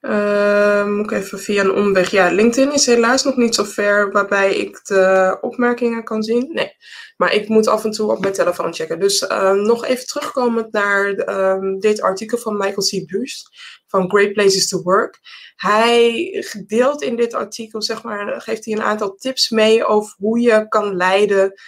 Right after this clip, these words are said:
tijdens deze spannende periode. En, ehm, ik zal even een paar tips, zeg maar, vertellen. De eerste tip is de impact van corona. Dat, dat is, dat, dat raakt natuurlijk iedereen. Eh, verwijder de financiële zorgen.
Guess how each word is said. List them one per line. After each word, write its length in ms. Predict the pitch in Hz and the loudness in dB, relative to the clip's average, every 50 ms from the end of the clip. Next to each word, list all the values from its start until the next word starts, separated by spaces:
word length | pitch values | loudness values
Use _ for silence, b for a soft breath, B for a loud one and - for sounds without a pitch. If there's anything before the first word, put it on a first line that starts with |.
| B B B _ | B B B _
tijdens 420 | _ - 220 220 226 226 226 220 - | _ 4 4 6 6 4 2 2 0
deze 300 | - 196 190 196 196 202 | 0 2 2 2 2 0
spannende 520 | - - - 196 196 196 196 190 180 180 | -2 -2 -2 -2 0 0 0 -2 -2 -4
periode. 760 | - 190 175 170 165 160 165 160 160 156 156 160 160 160 - - | -4 -6 -4 -4 -4 -4 -4 -4 -4 -4 -4 -6 -8 -10 -12 -8
En, 640 | - 190 185 185 185 185 185 190 196 190 190 B B B B B B _ | -4 0 2 4 4 4 4 2 0 -2 -4 B B B B B B _
ehm, 420 | - 196 196 196 196 196 196 208 | -4 -2 2 2 4 2 2 2
ik 180 | - - 214 220 | -2 -4 -2 0
zal 200 | - 220 226 226 | 2 2 2 2
even 260 | 233 226 220 226 214 | 2 0 0 0 -2
een 100 | 208 208 | -4 -2
paar 240 | - 214 214 220 214 | 0 0 0 0 0
tips, 200 | 233 220 220 - | -2 -4 -6 -6
zeg 200 | - 202 202 - | -6 -6 -6 -6
maar, 200 | 196 190 185 190 | -6 -6 -6 -6
vertellen. 440 | - 190 190 - 190 196 214 240 233 | -6 -6 -4 -4 -4 -2 -2 0 0
De 100 | 214 202 | 0 2
eerste 300 | 214 226 233 233 254 - | 2 2 0 0 -4 -6
tip 240 | - 214 196 196 | -6 -6 -6 -6
is 400 | - - 208 196 196 - - - - | -4 -2 -2 0 0 -2 -4 -6 -4
de 120 | 190 208 | -2 -2
impact 680 | - - 220 240 233 - 277 302 311 - - - - - _ _ _ _ _ _ _ | 0 0 0 0 -2 -2 -4 -4 -4 -6 -12 -14 -16 -16 _ _ _ _ _ _ _
van 260 | - - 240 226 220 | -4 -2 -2 -2 0
corona. 680 | 226 240 220 226 214 220 226 220 226 233 262 302 - _ _ _ | -2 0 0 2 2 2 2 0 0 -4 -6 -8 -14 _ _ _
Dat, 320 | - 202 196 - - _ _ | -8 -8 -8 -8 -14 _ _
dat 300 | - 196 196 196 - _ _ _ _ | -4 -4 -4 -4 -8 _ _ _ _
is, 280 | - 220 226 - - | 0 0 0 0 -2
dat, 460 | - - 190 214 214 214 - - - - | -4 -2 -2 -2 -2 -2 -4 -10 -18 -4
dat 180 | _ 208 208 208 | _ -2 -2 0
raakt 300 | 214 214 214 226 226 226 | 0 0 0 0 0 0
natuurlijk 420 | 214 196 196 - 202 190 190 190 | -2 -2 -2 -4 -4 -2 -4 -4
iedereen. 600 | - 202 185 180 185 180 190 190 220 269 285 311 B B B B B B B B B B | -4 -6 -6 -4 -2 -2 -2 -2 -2 -4 -6 -8 B B B B B B B B B B
Eh, 280 | - - 196 202 202 202 | -6 0 2 2 2 2
verwijder 600 | 196 - - 214 180 208 208 220 240 240 233 208 | 2 0 -2 0 2 2 2 4 4 4 4 4
de 120 | 208 202 | 2 0
financiële 720 | 196 - - 240 240 233 220 214 - - 214 208 202 180 | -2 -2 -2 0 2 2 0 0 0 0 0 2 0 0
zorgen. 640 | 160 151 - 180 175 202 233 240 - 320 381 440 - | -2 -2 -2 0 0 0 0 -4 -6 -8 -10 -10 -14